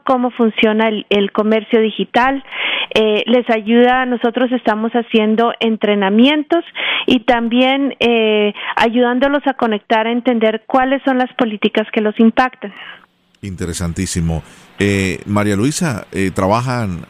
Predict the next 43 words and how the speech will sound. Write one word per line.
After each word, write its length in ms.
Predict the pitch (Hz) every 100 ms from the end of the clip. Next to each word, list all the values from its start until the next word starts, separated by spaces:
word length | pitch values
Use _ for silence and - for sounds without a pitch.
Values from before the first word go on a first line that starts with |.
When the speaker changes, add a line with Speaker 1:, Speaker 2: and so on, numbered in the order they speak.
| -
Speaker 2:
brazo 540 | 87 80 98 113 -
a 40 | 104
brazo 360 | 107 110 - 110
con 360 | 98 90 82
la 360 | 82 80 76 - - - -
Cámara 320 | - 117 120 95
de 80 |
Comercio 440 | 85 82 98 104 101
Hispana 480 | 87 - 95 101 95
de 60 |
los 160 | 85 78
Estados 480 | 78 - 92 90 -
Unidos. 400 | 92 101 90 -
¿Qué 140 | 120
consejo 560 | - 120 104 233 180 226
Speaker 1:
Ujú. 200 | 220 208 _ _ _
Speaker 2:
le 380 | 90 90 85 78
darías, 600 | 80 87 113 117 92 -
eh, 100 | 87
como 180 | - 85
empresaria, 640 | 85 82 82 104 104 104
primero 500 | - 98 110 135 151 147 -
como 400 | 90 87 82 78
empresaria, 640 | 85 78 - - 80 80 78 - - -
como 180 | 92
una 160 | 101 113
persona 400 | 240 240 214 226
Speaker 1:
Ujú. 100 | 226
Speaker 2:
que 60 | -
trabajó 460 | 87 82 80 95
en 60 | 104
el 100 | 92
Departamento, 880 | 85 82 80 82 95 101 101 92 82 - -
eh, 140 | 73 78
de 80 | 82
Aduanas 440 | 117 90 120 117 85
de 80 |
los 160 | 80 80
Estados 380 | 85 - 90 -
Unidos, 400 | 87 92 85 -
como 160 | 247
Speaker 1:
Ujú. 140 | 233 233
Speaker 2:
emprendedora? 760 | 226 233 90 87 110 120 85